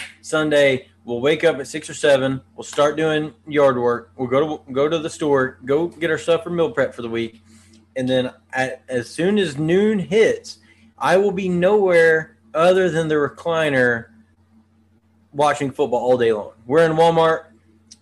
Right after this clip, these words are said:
buying the meal prep stuff, almost done. Get a call from one of our great friends, uh, Tanner and Caitlin, and they said, "Hey, we just got up to the river, completely forgot that you guys are still in Tahlequah.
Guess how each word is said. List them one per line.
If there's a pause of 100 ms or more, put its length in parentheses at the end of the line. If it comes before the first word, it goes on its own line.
(440)
buying
the
meal
prep
stuff,
almost
done.
Get
a
call
from
one
of
our
great
friends,
uh, (200)
Tanner
and
Caitlin,
and
they
said,
"Hey, (720)
we
just
got
up
to
the
river, (200)
completely
forgot
that
you
guys
are
still
in
Tahlequah.